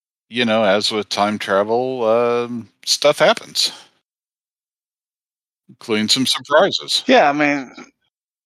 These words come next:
Speaker 2: yeah, I mean, that's the thing. Um, I, and I really feel like, I think you're right. It feels more like a Legends time travel. It doesn't feel like, uh, War Souls at all.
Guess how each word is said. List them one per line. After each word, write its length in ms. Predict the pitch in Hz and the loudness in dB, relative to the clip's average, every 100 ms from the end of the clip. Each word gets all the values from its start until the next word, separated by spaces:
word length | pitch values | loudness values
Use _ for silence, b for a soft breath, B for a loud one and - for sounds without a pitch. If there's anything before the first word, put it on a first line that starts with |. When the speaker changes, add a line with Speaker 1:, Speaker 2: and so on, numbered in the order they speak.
| _ - | _ -6
Speaker 2:
yeah, 320 | 233 269 98 | -2 0 -2
I 60 | 113 | -2
mean, 180 | 135 135 | -2 0
that's 240 | 170 - | 0 -2
the 60 | 143 | -6
thing. 440 | - 233 143 135 | 0 0 0 -2
Um, 520 | 92 127 127 123 120 - | 0 0 0 -4 -6 -2
I, 120 | 135 92 | 0 2
and 100 | 165 | 2
I 100 | 165 | 2
really 280 | 165 175 175 | 4 4 4
feel 220 | - 170 | 4 4
like, 180 | 160 151 | 4 2
I 80 | |
think 160 | 147 165 | -2 0
you're 80 | 147 | 0
right. 240 | 185 262 | 2 0
It 120 | 127 117 | -2 -4
feels 260 | 156 151 | -4 -2
more 160 | 143 139 | 0 0
like 200 | 143 139 | 0 -2
a 40 | |
Legends 560 | 123 127 165 147 127 113 | 0 2 0 -2 -6 -6
time 260 | 120 120 120 | -6 -8 -4
travel. 400 | 120 120 123 127 | 0 0 0 -4
It 40 | |
doesn't 300 | 131 135 123 | -4 -6 -8
feel 340 | - 147 175 135 | -10 -4 -2 0
like, 520 | 120 120 117 - 120 | 2 2 -2 -8 -8
uh, 100 | 110 | -6
War 320 | 113 117 113 | -2 0 0
Souls 340 | - 117 113 | 0 0 -2
at 120 | 113 117 | 0 2
all. 400 | 147 107 110 | 4 4 2